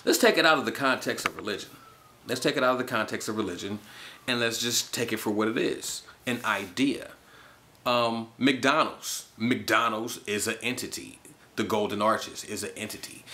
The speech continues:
So that means that you give all your energy to McDonald's, somebody is reaping that energy, okay? Simple. Um,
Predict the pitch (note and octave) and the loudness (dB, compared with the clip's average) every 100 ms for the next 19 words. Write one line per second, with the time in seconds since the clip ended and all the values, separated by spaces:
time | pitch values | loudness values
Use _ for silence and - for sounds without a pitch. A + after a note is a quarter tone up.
0 | - - D3+ D#3 D3+ C3+ C#3 C3 C3 - | -10 2 4 4 2 2 2 2 -2 -14
1 | - A#2+ A#2 E3 C#3 D3 D3 C#3 C3+ C#3 | -4 0 6 6 6 4 6 4 2 0
2 | B2 B2+ B2+ A2+ F#2+ - C3 C3 B2+ B2+ | 2 0 0 -2 -2 4 4 4 0 -4
3 | - - - - - - - - - - | -8 -12 -20 -20 -20 -20 -20 -20 -20 -4
4 | - - C#3+ C#3+ B2 A#2+ A#2+ - A2 F#2+ | 0 4 4 6 6 6 0 -6 -8 -8
5 | F2+ G#2+ D3 C#3 G#2+ G2 G2 - - - | -4 2 2 2 -2 -2 -10 -14 -20 -10
6 | F#2+ G2+ G2+ A#2 A2 F2 - - - - | 0 2 2 -2 -4 -4 -10 -14 -18 -20
7 | - F2 F2+ G2 G#2+ B2 - - - - | -16 -10 -4 -2 -2 -4 -14 -16 -6 0
8 | A2+ - - - - - - A#2 A2+ A2 | 0 -2 -14 -16 -18 -12 0 4 4 2
9 | G#2+ | -2